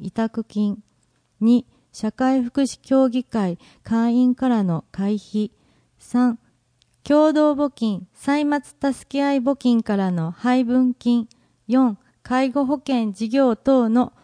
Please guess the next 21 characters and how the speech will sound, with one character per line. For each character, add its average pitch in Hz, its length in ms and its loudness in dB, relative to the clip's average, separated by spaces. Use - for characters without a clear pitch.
剰 226 240 2
余 247 200 2
金。 240 320 -2
五、 233 320 -2
そ - 220 -4
の 269 140 0
他。 202 260 -8
会 277 300 0
員 277 200 2
の 269 240 0
皆 247 240 0
様 226 320 -2
か 190 140 -10
ら 185 160 -8
い 196 80 -14
た 254 160 -2
だ 254 100 -4
く 254 160 -6
会 240 280 -2
費 220 140 -8
は 226 220 -6